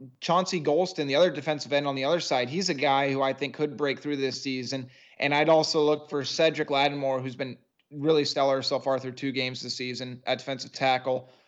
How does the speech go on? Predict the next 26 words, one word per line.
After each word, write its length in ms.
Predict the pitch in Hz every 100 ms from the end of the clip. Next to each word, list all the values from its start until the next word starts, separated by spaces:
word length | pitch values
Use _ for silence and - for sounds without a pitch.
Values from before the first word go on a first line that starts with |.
| _
along 480 | - 143 143 147 143
with, 280 | 139 131 135
uh, 220 | 127 120 - - - _ _ _
sophomore 800 | - 165 143 143 147 135 131 -
Davion 400 | 127 156 147 139
Nixon 480 | 135 139 - 120 113 - -
in 100 | 139
the 80 | 131
middle. 580 | 135 135 127 123 123
So, 200 | 113 -
I 100 | 143
mean, 260 | 139 131 123 - _ _ _ _
Iowa's 420 | 147 202 240 196
defensive 420 | 139 160 180 170 139
line 380 | 143 151 147 -
hasn't 440 | 151 165 165 151
produced 360 | - 147 147 -
the 80 | 127
sack 340 | - 135 143
numbers 380 | 170 165 170 160 -
that 200 | 170 170
it's 120 | 165
wanted 300 | 170 170 175
to 80 | 170
see, 240 | 160 185 185
but 480 | 151 143 - -